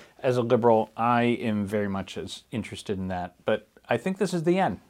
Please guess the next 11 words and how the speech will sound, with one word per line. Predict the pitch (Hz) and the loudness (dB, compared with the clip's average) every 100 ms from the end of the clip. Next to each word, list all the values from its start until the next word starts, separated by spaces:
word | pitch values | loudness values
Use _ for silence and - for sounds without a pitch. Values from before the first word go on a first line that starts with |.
| _ _ - | _ _ -16
and | 135 147 156 147 - - - _ _ | -4 0 0 -2 -8 -20 -20 _ _
probably | - 165 160 156 147 | 4 4 4 -2 -2
for | - | 0
the | 131 | 0
best. | 117 101 - - - _ _ _ _ - | 4 2 0 -14 -18 _ _ _ _ -14
Hunter | - 120 | -4 -2
Biden | 117 117 110 | 4 4 4
gets | 110 110 | 0 -4
to | - | -4
go | 110 110 | 2 4
away, | 107 101 101 98 95 | 6 6 4 4 -2